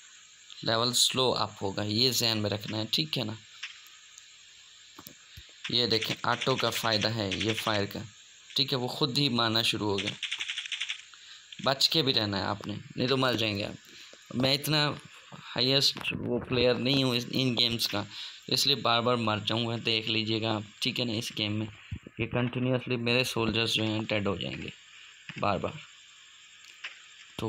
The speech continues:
कोई issue नहीं है इसमें, मगर खेलते रहना है, बात ये है। अब यहाँ पे मसला बना है, बैठ जाएं,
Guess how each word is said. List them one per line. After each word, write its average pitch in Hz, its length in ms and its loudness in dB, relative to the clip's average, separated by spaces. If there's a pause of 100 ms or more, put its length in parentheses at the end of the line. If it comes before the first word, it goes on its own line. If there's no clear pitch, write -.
(120)
कोई 131 220 2
issue 131 280 4
नहीं 127 460 2
है 95 100 2
इसमें, 104 320 -4
मगर 110 360 0 (400)
खेलते 139 440 4
रहना 101 220 4
है, 98 180 2
बात 107 320 4
ये 104 180 2
है। - 240 2 (2500)
अब 110 140 2
यहाँ 120 280 2
पे 139 120 2
मसला 135 320 4
बना 143 200 4
है, 139 160 2
बैठ 117 220 4
जाएं, 98 200 -2